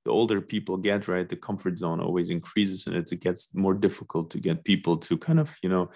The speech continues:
physically move and, and, and do sports. Um, whereas nutrition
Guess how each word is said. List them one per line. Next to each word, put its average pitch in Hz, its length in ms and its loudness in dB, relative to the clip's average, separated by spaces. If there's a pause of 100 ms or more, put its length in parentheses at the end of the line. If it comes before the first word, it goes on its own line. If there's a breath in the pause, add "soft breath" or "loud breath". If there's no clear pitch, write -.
(260 loud breath)
physically 101 440 2
move 92 420 6
and, 82 160 -2
and, 82 240 -4 (380 soft breath)
and 85 160 -2
do 85 160 4
sports. - 560 2 (420 loud breath)
Um, 92 420 4 (500)
whereas 98 540 6
nutrition 92 760 2